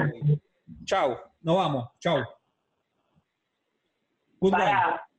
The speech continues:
Speaker 2: ¿nos vamos? Acá tengo una persona.
Speaker 1: Dale.
Speaker 2: A ver, para que no lo puedo.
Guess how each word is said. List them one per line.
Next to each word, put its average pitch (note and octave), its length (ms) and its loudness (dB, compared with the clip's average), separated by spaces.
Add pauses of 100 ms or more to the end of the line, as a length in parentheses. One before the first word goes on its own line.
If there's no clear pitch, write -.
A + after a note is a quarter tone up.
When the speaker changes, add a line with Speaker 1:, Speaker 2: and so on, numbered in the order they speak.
Speaker 2:
¿nos F3+ 240 2
vamos? A3+ 500 2
Acá A3 240 0
tengo A#3+ 120 0 (100)
una A3 100 0
persona. F#3+ 600 0 (200)
Speaker 1:
Dale. D3 380 -2 (2250)
Speaker 2:
A D#3 160 -2
ver, E3 320 0
para D#3+ 200 -2
que E3 320 -4
no D#3+ 80 -2
lo D#3 180 0
puedo. - 280 -4